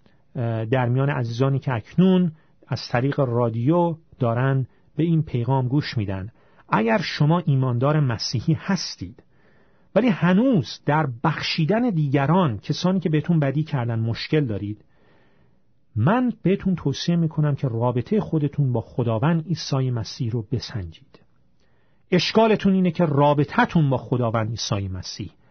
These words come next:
ضعیفه. مسیح در مرگش نشون می‌ده که یک قلب بخشنده داره و حتی نسبت به کسانی که او را آزار رسوندن و کشتن قلب بخشنده داره. و اگر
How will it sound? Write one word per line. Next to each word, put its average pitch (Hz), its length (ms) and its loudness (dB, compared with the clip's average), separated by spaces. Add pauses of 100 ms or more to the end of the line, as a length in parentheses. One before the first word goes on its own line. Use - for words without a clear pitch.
(180)
ضعیفه. 101 640 -6 (1900)
مسیح 175 440 2
در 180 200 2
مرگش 196 580 2
نشون 175 340 2
می‌ده 196 260 2
که 185 100 -2
یک 208 340 0
قلب 196 400 0 (160)
بخشنده 139 680 0
داره 98 260 -4 (520)
و 131 80 4
حتی 233 360 2
نسبت 208 400 2
به 208 80 0
کسانی 208 460 -2
که 208 120 -2
او 214 220 -2
را 214 180 2 (100)
آزار 185 640 4
رسوندن 110 560 -2
و 143 120 0 (120)
کشتن 110 760 -2 (360)
قلب 156 460 2
بخشنده 95 520 -6
داره. - 180 -16 (120)
و 139 140 2
اگر 196 420 2